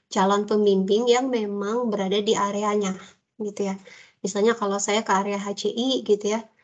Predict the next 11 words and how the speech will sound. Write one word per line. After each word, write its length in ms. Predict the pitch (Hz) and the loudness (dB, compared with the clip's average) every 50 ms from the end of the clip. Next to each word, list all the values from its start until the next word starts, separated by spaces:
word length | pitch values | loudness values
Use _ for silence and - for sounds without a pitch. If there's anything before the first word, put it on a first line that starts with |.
| _ _ - - | _ _ -6 -6
terus 240 | 202 208 196 - | -6 -4 -4 -4
nanti 240 | - 196 190 214 220 | -4 -2 -2 -2 -2
kalau 320 | 214 214 202 196 196 196 196 | -2 -2 -2 -2 -2 -4 -4
ke 160 | - 196 - | -6 -4 -2
area 480 | 190 196 196 202 202 202 202 202 202 202 196 | 0 0 0 -2 -2 -2 -2 -2 -4 -2 -2
I 160 | 196 208 220 | 0 2 2
O 80 | 226 226 | 2 0
T 320 | 226 - - 277 302 277 233 220 | 0 0 2 2 4 4 2 -2
misalnya 400 | 214 214 - 202 185 190 196 196 | -2 -2 -2 -2 -2 0 0 0
ya, 160 | 208 233 254 262 - _ _ - | 0 0 -2 -2 -4 _ _ -4
ya 200 | 202 190 190 | -4 -2 -2